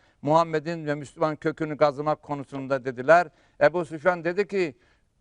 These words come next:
"Sözünüze inanmayız. Hadi," dedi, "Kabe'nin örtüsünü gideceğiz, putlara tapacaksınız." Gerçekten o zamanki Beni İsrail ileri gelenleri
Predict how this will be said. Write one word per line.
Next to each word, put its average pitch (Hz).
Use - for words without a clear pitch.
"Sözünüze 165
inanmayız. 170
Hadi," 165
dedi, 147
"Kabe'nin 151
örtüsünü 156
gideceğiz, 147
putlara 160
tapacaksınız." 139
Gerçekten 151
o 160
zamanki 151
Beni 160
İsrail 151
ileri 156
gelenleri 151